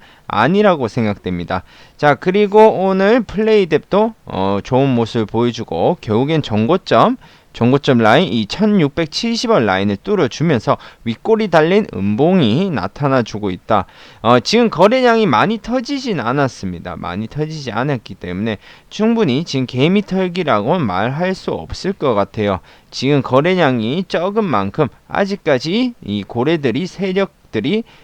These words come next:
물량을 가지고 있다. 절대 지금, 어, 수익 실현하는 건 아니라고 봅니다. 아무리 그래도 거래량은 속일 수는 없거든요. 이 워낙 거래량이 미미하기 때문에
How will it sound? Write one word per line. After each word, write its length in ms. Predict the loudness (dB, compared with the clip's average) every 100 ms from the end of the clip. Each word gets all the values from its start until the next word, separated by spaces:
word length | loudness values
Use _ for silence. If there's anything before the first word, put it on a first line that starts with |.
| -10
물량을 460 | -2 2 2 2
가지고 360 | -2 -6 -6 -4
있다. 520 | -6 -6 -2 -2 -2 -10
절대 460 | -6 -6 -2 -2 -2
지금, 560 | -4 -6 -2 0 0 -2 -12 -20 -10
어, 460 | -2 0 0 0 -2
수익 280 | -2 -2 -2
실현하는 720 | -4 -2 -2 -2 -2 0 0
건 320 | 0 0 -4 -10
아니라고 560 | -4 -2 0 -2 -2
봅니다. 460 | -2 -4 -4 -6 -10 -14 -10
아무리 340 | -4 -2 -2
그래도 240 | -2 -4
거래량은 720 | -6 -2 0 0 0 0 0 -2
속일 320 | -2 -2 -2
수는 260 | -2 -4
없거든요. 600 | -4 -6 -6 -6 -6 -6 -8 -16 -20 -10
이 100 | -6
워낙 540 | 0 2 4 4 2
거래량이 520 | -4 -6 -4 -2 -2 -2
미미하기 560 | -4 -2 0 0 -2
때문에 400 | -6 -6 -4 -4